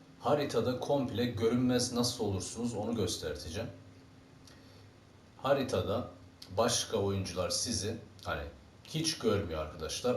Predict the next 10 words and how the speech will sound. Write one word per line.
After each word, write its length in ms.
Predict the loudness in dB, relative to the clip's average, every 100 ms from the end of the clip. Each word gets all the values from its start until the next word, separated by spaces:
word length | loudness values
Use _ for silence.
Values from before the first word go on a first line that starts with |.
| 2
Araca 420 | 4 4 4 2
binseniz 520 | 0 -2 -4 -6 -8
de, 40 |
uçağa 460 | -6 -4 2 4 4
binseniz 600 | 2 -2 -4 -6 -6 0
de 200 | 0 0 -6 -8
artık 500 | -4 -2 -4 -10 -6
ne 80 | -2
yaparsanız 760 | 0 0 0 0 -4 -6 -4
yapın 360 | -2 -2 -2 -6